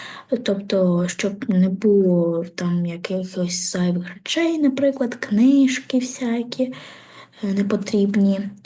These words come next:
е, сміття тощо. Не клади зайвих речей. Ось. Прибирай пил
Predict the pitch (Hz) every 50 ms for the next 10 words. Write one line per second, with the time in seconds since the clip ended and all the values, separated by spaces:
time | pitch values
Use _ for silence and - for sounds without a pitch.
0 | - - - - - - - _ _ _ _ - - 190 190 185 180 180 - -
1 | 302 302 311 311 - 220 190 202 220 254 262 254 - 214 196 185 180 175 - -
2 | 208 190 190 180 175 - - _ _ _ _ _ - - - - - - - -
3 | - 208 262 269 - - 302 285 233 185 185 185 180 190 220 247 - - - -
4 | - - 202 208 214 226 220 - - 208 202 - - 190 185 185 185 - - -
5 | _ _ _ _ _ _ _ _ _ _ - - _ _ _ _ - - - -
6 | - _ _ - 330 330 _ _ _ _ _ _ _ _ _ _ _ _ _ _
7 | _ _ _ _ _ _ _ - 190 190 185 - - - - _ _ _ _ _
8 | _ _ _ - - - - - - - - - - - - - _ _ _ _
9 | - 226 262 311 311 320 302 247 202 190 214 277 - - - - 226 240 277 302
10 | 302 311 - -